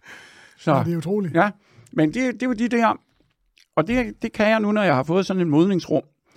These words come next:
Speaker 1: hvor jeg kan styre, kan man sige, fugtighed, og jeg kan styre, øhm,
Speaker 2: Ej, hvor smager det godt.
Speaker 1: øh, temperaturen lidt, ikke? Og det må ikke hænge for koldt, og det må ikke hænge for tørt. Og det er jo stik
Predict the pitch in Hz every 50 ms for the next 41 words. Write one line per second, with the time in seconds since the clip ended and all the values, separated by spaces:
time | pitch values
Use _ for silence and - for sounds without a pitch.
0 | _ _ _ _ - - 156 151 143 135 135 127 139 131 117 - - 160 165 180
1 | 190 170 147 - _ _ _ _ _ _ _ _ _ _ _ _ _ _ _ _
2 | _ _ _ _ _ _ - 156 143 127 127 113 - 131 120 131 147 - _ _
3 | - 196 220 - - 240 202 208 208 220 - _ _ _ _ _ _ _ _ _
4 | _ _ _ _ _ _ _ _ _ _ _ - - 156 156 151 143 156 143 -
5 | - 156 143 139 151 165 160 147 - - _ _ _ _ _ _ _ _ _ _
6 | _ _ - 139 135 123 110 110 107 110 123 123 120 - 117 - - - 139 131
7 | 127 127 117 - _ _ _ _ - - - - - _ - - 131 127 113 101
8 | 98 - - - - - 82 - - - _ - - 151 143 - 120 - 156 156
9 | 139 151 156 117 123 147 214 240 262 - _ _ _ _ _ _ _ _ _ -
10 | 139 160 151 160 156 170 220 277 294 269 254 254 262 - - 180 143 107 98 -
11 | - - 180 240 - - _ - _ _ _ _ _ _ _ _ _ _ _ _
12 | _ _ - 151 156 165 165 165 156 170 165 156 160 151 151 151 - 151 147 -
13 | 120 - - - - - _ _ _ _ _ _ _ _ _ _ - 139 180 196
14 | 190 175 - - - - - - 196 233 240